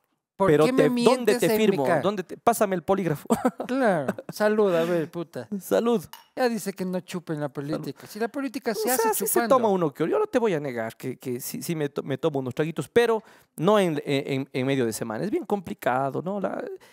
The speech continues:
Speaker 2: estábamos en, en, yo al menos estaba en dos comisiones y más el pleno, era bien complicado.
Speaker 1: ¿Y el chucheque en la asamblea qué tal es, güey? ¿Cómo haces?
Speaker 2: Mm, es que no he tenido todavía chance, verás, de mandarme
Speaker 1: Qué
Speaker 2: una buena
Speaker 1: bestia,
Speaker 2: chuma.
Speaker 1: qué bestia, qué mentiroso
Speaker 2: Es que
Speaker 1: es
Speaker 2: te,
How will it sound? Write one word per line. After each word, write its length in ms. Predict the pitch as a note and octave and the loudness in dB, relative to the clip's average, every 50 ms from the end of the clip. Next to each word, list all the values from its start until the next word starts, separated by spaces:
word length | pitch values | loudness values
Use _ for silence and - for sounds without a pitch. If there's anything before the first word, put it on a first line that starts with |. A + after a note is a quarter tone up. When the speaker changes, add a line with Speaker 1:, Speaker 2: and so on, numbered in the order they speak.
| _ _ _ _ _ _ - | _ _ _ _ _ _ -10
Speaker 2:
estábamos 480 | - - - A#3+ A#3+ A3 F#3+ E3+ C#3 | -6 0 2 4 4 4 2 2 0
en, 240 | C#3+ C#3 C3 B2+ - _ _ _ - | 0 -2 -4 -6 -12 _ _ _ -8
en, 520 | - D3 C#3+ C3+ B2 B2 A#2+ A#2 A2+ A2+ - | -4 -2 -2 -2 -4 -6 -10 -14 -16 -14 -6
yo 120 | - E3 | -4 -2
al 60 | F#3 F#3+ | -2 -2
menos 180 | G#3 G3 D3 | -2 -4 -2
estaba 160 | - F#3 D#3 B2 | 0 0 0 0
en 40 | A#2 | 2
dos 140 | C#3 C#3+ - | 0 -2 -2
comisiones 800 | - C3 A#2+ B2 A#2+ - - A2 - A2+ - - D3+ - - _ _ _ - | -4 -6 -4 -4 -6 -6 -8 -10 -10 -12 -16 -20 -20 -20 -20 _ _ _ -10
y 200 | C#3+ C#3 C3+ C3 | -6 -4 -4 0
más 280 | C3+ D#3 G3 A3 F#3+ | 0 2 2 2 2
el 160 | G#3 G3 F3 | 2 -2 -2
pleno, 540 | D3+ - F3 E3+ D#3+ D3 C#3 C3 C3 C3 - - - | -4 -2 -2 0 0 0 -2 -4 -8 -8 -8 -10 -8
era 120 | - B3+ | -8 -6
bien 140 | A#3 A#3+ E3 | -6 -6 -8
complicado. 500 | - C#3 B2+ - - - - - - - - | -10 -12 -12 -14 -18 -16 -16 -16 -14 -10 -8
Speaker 1:
¿Y 60 | F#3 | -8
el 80 | F#3 - | -8 -8
chucheque 400 | - F#3 - - G#3 - G3 F#3+ | -12 -14 -10 -12 -12 -8 -6 -8
en 40 | F#3+ | -6
la 40 | F3 | -6
asamblea 320 | - F3+ F3 F#3 G#3 G#3 | -8 -10 -10 -8 -10 -10
qué 120 | - A#3+ A3 | -10 -12 -14
tal 220 | - D3 B2 A2+ A2 | -12 -12 -10 -10 -12
es, 140 | G#2+ G2+ G#2 | -14 -16 -20
güey? 120 | G2+ G2 G2 _ _ _ _ _ _ _ _ _ _ _ _ _ _ _ | -20 -20 _ _ _ _ _ _ _ _ _ _ _ _ _ _ _ _
¿Cómo 220 | - A3+ G#3 F3 D3 | -12 -8 -6 -6 -6
haces? 420 | B2 - - - - - _ _ _ _ _ _ - C#3 C3 | -6 -8 -12 -18 -20 -20 _ _ _ _ _ _ -20 -16 -12
Speaker 2:
Mm, 200 | C3+ C#3+ D3 D3 - _ | -10 -8 -8 -10 -10 _
es 160 | - E3 - | -6 -6 -6
que 160 | - - F3 E3 | -4 -4 -4 -2
no 160 | F3 A3 C4+ | -2 -2 -2
he 60 | C#4+ | -2
tenido 360 | _ - C4+ C#4 D#4 D4+ C4+ - | _ -4 -4 -4 -2 -2 -2 -2
todavía 340 | - B3 B3+ C4+ C4+ C4 A3+ | -2 -2 -2 0 0 -2 -4
chance, 340 | - - C4 B3+ A#3 - G#3+ | -4 -4 -6 -4 -2 -2 -2
verás, 220 | G#3 G#3+ A3 F#3+ | 0 0 0 -2
de 60 | G3 | -2
mandarme 240 | F3+ F#3 G3 G3+ G3 | -2 -2 -2 -2 0
Speaker 1:
Qué 60 | F#3+ | 0
Speaker 2:
una 100 | F3+ D#3 | 0 2
buena 180 | D3+ F#3 F#3 E3+ | 2 2 2 2
Speaker 1:
bestia, 140 | D3+ - - | 0 0 0
Speaker 2:
chuma. 240 | F3+ E3 D3+ C#3+ | 0 0 2 0
Speaker 1:
qué 60 | C3+ - | 0 0
bestia, 340 | B3+ C4+ - _ - - | -4 -8 -10 _ -12 -12
qué 120 | - - A3+ | -10 -8 -10
mentiroso 440 | A#3+ B3+ C4+ C4 - - B3 D4 C#4 | -8 -8 -8 -8 -10 -12 -12 -4 0
Speaker 2:
Es 220 | F3 D#3+ D#3+ D3+ - | 2 2 4 2 0
que 140 | B3 F3 E3 | 0 0 0
Speaker 1:
es 100 | B3+ - | 0 2
Speaker 2:
te, 140 | - D3+ | 2 4